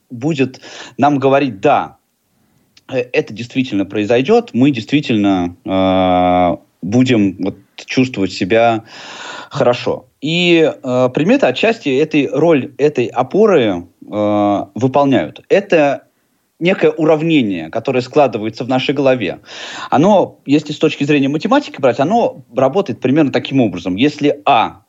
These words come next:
равно Б, то С будет равно Д, где Д — это то состояние, в котором мы хотим оказаться. А, конечно,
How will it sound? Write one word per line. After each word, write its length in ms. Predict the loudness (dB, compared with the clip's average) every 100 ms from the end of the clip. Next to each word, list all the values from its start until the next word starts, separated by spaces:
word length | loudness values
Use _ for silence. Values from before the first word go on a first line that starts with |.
| _
равно 440 | 0 0 2 -4 -2
Б, 320 | 2 2 2 -8 _ _ _ _ _ _ _ _
то 320 | 0 2 2 -2
С 320 | 2 2 2
будет 380 | -2 -4 -4 -2 0
равно 360 | 0 0 -4
Д, 340 | 0 0 2 -2 _ _ _ _ -14
где 300 | -6 -2 0
Д — 440 | 2 2 2 -2 _
это 600 | 0 0 2 2 2 0 -6 -10
то 140 | -6 -4
состояние, 560 | -4 -2 0 0 -2
в 60 | -2
котором 360 | 0 2 2 2
мы 120 | 0
хотим 340 | -2 -2 -4
оказаться. 480 | -2 -2 -2 -8 -14 _ _ _ _ _ -20 -20 -18 -14 -14 -14 -14 -16 0
А, 560 | 2 4 4 2 0 -2
конечно, 640 | 0 0 0 0 0 -2